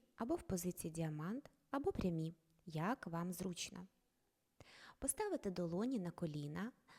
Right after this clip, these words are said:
на видиху зробити поворот в один бік,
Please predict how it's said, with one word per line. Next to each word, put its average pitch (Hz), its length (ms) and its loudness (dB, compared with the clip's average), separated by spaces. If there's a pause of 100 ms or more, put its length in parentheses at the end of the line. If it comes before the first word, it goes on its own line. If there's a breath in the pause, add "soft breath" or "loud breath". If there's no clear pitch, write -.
(140 loud breath)
на 196 200 4
видиху 180 460 0
зробити 170 460 -2
поворот 170 580 0
в 160 80 -6
один 156 300 -2
бік, 143 400 -10